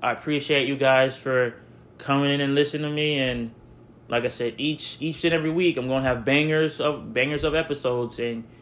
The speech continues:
<sighs> I love each and every one of y'all from the bottom of my heart. I do. So it's your boy Antoine T V two, the host of Organized Mess. You can follow me across all social medias, O D M Official. Follow the podcast on You-, on, uh, YouTube.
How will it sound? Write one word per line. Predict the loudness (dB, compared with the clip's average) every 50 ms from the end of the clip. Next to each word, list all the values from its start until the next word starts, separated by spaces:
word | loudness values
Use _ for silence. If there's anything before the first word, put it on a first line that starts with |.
| -20 -20 -20 -20 -20 -20 -20 -20 -20 -20 -20 -20 -20 -20 -20 -20 -20 -20 -16
<sighs> | -14 -12 -12 -12 -14 -14 -18 -20 -20 -20 -18 -16 -16 -12 -10 -10 -4 0
I | 0
love | 2 4 6 6 6 6 4 0 -4
each | -4 -4 -4 -4 -4
and | -2 0 0
every | 2 0 0 0
one | 0 0 0
of | 0 0 0
y'all | 0 0 -2 -4 -6 -12 -12
from | -6 -4 -4
the | 0 4
bottom | 6 8 8 8 6
of | 4
my | 2 0
heart. | 0 0 0 0 -2
I | -2 -4 -2
do. | 0 2 2 2 2 2 -2 -6 -14 -20 -20 -20 -20 -20 -20 -12
So | -8 -6
it's | -2 0
your | 2 2
boy | 4 4 4 4 4
Antoine | 4 2 0 0 -2 -2 0
T | 0 0 0
V | 0 0
two, | -2 -2 -2 -2 0
the | 0 0
host | 2 2 2 2 2 0
of | 0 2
Organized | 2 2 2 0 2 2 0 0 0 0
Mess. | 0 2 2 0 -2 -4
You | -6 -6
can | -6 -4
follow | 0 2 2 2 2
me | 2 0
across | -2 2 2 2 2 2 2
all | 0 0 0
social | -2 -2 -4 -6 -6 -6 -8
medias, | -6 -4 -2 0 0 -2 -2 -4 -8 -12 -16 -18 -20 -20 -20 -20 -20 -20 -20 -20 -6 2
O | 4 6 6
D | 8 6
M | 6 4 2
Official. | 2 4 4 4 4 4 2 2 4 4 2 0 -4 -14 -20 -20 -20 -20 -20 -20 -20 -14 -2
Follow | 2 4 4 4 4
the | 2 4
podcast | 4 4 4 4 4 4 4 4 4 2
on | -2 -2 0
You-, | 0 0 0 -2 -4 -8 -8
on, | -6 -4 -4 -4
uh, | -4 -4 -4
YouTube. | -2 0 0 0 0 0 0 2 2 0 -2